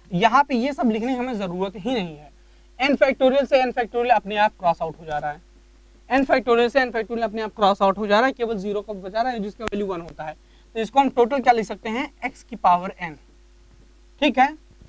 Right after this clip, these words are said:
x की power n लिख सकते हैं हम यहाँ पे, n into n power n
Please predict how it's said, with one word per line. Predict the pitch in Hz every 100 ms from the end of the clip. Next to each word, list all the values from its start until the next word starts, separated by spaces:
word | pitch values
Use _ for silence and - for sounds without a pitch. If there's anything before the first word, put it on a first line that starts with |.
| - 226
x | -
की | 233
power | 226 254 247
n | 262
लिख | 254
सकते | 277 - 220
हैं |
हम | 208
यहाँ | 190 180
पे, | 214 294 _ _ _ _ _ - - - - - _ _ _ _ _ _ _ -
n | 233 262 285 269 214
into | 202 240 240
n | 220 226
power | 214 208 214 -
n | 220 262